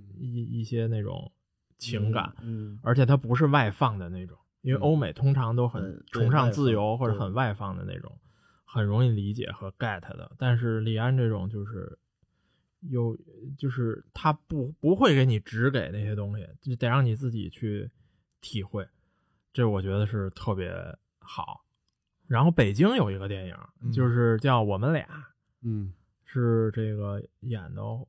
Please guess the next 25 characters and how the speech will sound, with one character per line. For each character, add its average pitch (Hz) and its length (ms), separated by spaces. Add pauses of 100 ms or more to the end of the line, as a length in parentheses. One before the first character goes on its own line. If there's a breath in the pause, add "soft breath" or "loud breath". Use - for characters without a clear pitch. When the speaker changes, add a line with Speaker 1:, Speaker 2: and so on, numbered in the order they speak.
(200)
Speaker 1:
呃， 101 600
一 135 140
个 139 120
租 196 240
客 113 420
和 110 520
一 120 120
个 117 380
北 95 160
京 120 180
的 123 80
老 95 160
太 127 220
太 104 140
的 90 120
一 82 60
个 - 100
故 - 200
事， - 200
那 139 220
也 107 120
是 95 60
特 - 220
别 95 100
好。 - 280